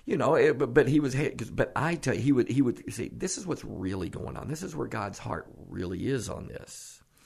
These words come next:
Then later in, in chapters six and seven, where, where the Sermon on the Mount continues, he expands on things to teach people about such basics as, you know, giving to help others, prayer, fasting,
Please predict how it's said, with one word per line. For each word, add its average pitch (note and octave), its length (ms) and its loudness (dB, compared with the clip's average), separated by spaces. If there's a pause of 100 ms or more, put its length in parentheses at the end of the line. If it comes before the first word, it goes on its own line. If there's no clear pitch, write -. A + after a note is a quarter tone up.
(680)
Then C3+ 180 8
later E3 420 6
in, A2+ 140 -2
in G#2 120 -6
chapters A2+ 460 -4
six - 300 -4
and A2 120 -2
seven, B2+ 580 0
where, E2+ 180 -4
where F#2 160 -2
the F#2+ 100 -2
Sermon A#2 340 2
on F2 120 -2
the E2+ 60 -6
Mount F2 280 -4
continues, A#2 760 -6 (720)
he D#3+ 140 2
expands D3+ 840 0
on D#2 220 -6
things G1+ 500 -16 (500)
to B2+ 100 2
teach - 440 0
people B2 300 -2
about - 300 -4
such - 360 -6
basics D#3 600 4
as, F2+ 300 -2
you G2+ 60 -6
know, F#2+ 100 -4
giving G#2+ 400 4
to E2+ 100 -2
help G2 280 0
others, D#2 480 -4 (400)
prayer, G2+ 760 0 (220)
fasting, G#2+ 960 -4